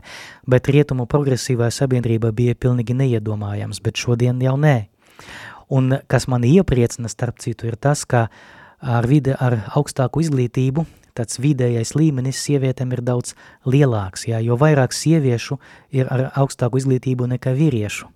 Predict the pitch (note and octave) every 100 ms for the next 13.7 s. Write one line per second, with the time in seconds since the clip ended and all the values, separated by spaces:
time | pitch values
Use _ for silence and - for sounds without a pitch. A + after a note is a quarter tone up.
0 | _ A2+ A2 - A2+ B2+ A#2+ C3+ C#3+ -
1 | A#2 - A2+ B2 A#2+ A2+ - B2 B2 B2
2 | A#2+ - - - - - - - C3+ B2
3 | B2 C3 A#2+ C3 - C3+ C3 C#3 B2+ C#3
4 | D3 C3 G#2+ - - - - B2 A#2+ B2
5 | - B2 - - - - C#3 D3 - A#2
6 | - A#2+ A#2+ G#2+ G#2+ A2+ A2 A2+ A#2+ B2+
7 | A2 G2 A2 - _ _ B2+ B2 - -
8 | - - - - F3+ G3 D#3+ - _ _
9 | _ _ F3 - C#3 - A#2+ C3+ B2 A#2+
10 | A#2+ A2 B2 F3+ G3+ - B2 C3+ F3 -
11 | _ _ _ _ - A#2 C3+ B2+ A2+ B2+
12 | C3 C3 A2 G2+ A2 - A#2+ D3 _ -
13 | B2+ B2+ C3+ G#3 G#3 F3 D#3+